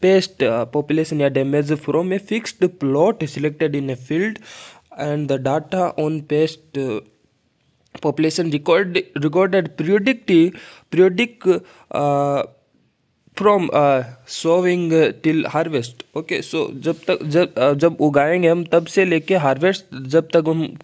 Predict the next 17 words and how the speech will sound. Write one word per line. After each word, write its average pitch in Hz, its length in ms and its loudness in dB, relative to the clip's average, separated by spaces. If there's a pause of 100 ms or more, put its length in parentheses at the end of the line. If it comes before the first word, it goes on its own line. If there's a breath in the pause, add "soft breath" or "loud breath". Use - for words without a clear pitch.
क्रॉप 147 280 0
को 160 100 2
नहीं 147 200 -2
करेंगे, 127 380 -8
तब 175 320 -4
तक 180 200 -2
की 170 240 -2
हम, 151 260 -4
हम 135 140 -12
पूरा 147 280 -2
रिकॉर्ड 139 400 -2
है 139 120 -4 (360 loud breath)
वो 151 80 2
देखेंगे। 151 460 0 (280 loud breath)
हम 135 240 -4 (100)
पूरा 151 200 -2
रिकॉर्ड 147 360 0